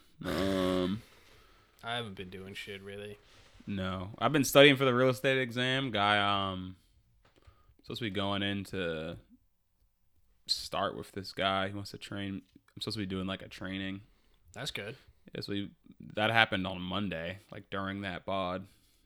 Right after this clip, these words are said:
Speaker 1: and, uh, he's supposed to be getting back to me about the day I'm supposed to go in,
Speaker 2: First
Speaker 1: so.
Speaker 2: class. What is a house?
Speaker 1: Oh yeah, definitely.
Speaker 2: <laughs>
Speaker 1: What can you do with real estate? Like, bro, I
Speaker 2: <laughs>
Speaker 1: already, I already know enough to be here. You know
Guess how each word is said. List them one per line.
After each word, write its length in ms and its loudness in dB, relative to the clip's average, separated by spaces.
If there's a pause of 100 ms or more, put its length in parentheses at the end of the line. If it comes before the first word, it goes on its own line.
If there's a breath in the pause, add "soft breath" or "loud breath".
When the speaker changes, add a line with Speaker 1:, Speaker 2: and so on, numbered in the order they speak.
(100)
Speaker 1:
and, 220 -10
uh, 260 -8 (1600)
he's 140 -10
supposed 140 -6
to 60 -8
be 40 -4
getting 240 -4
back 240 -4
to 100 -14
me 100 -6
about 340 -4 (140)
the 140 -10
day 140 -6
I'm 140 -6
supposed 180 -18
to 60 -12
go 220 -8
in, 80 -2
Speaker 2:
First 300 -4
Speaker 1:
so. 60 -10
Speaker 2:
class. 360 -8 (140)
What 320 -6
is 180 -6
a 80 -8
house? 640 -4 (680 soft breath)
Speaker 1:
Oh 140 2
yeah, 260 4
definitely. 720 -2
Speaker 2:
<laughs> 40 -20 (540 loud breath)
Speaker 1:
What 180 -2
can 200 0
you 200 0
do 200 -2
with 200 -10
real 200 -8
estate? 400 -12 (180)
Like, 140 -14
bro, 180 -8 (1040 loud breath)
I 200 -2
Speaker 2:
<laughs> 80 -6
Speaker 1:
already, 340 0 (360)
I 60 -2
already 180 0
know 380 -2
enough 340 -6
to 60 -12
be 180 -6
here. 220 -6
You 100 -6
know 60 -6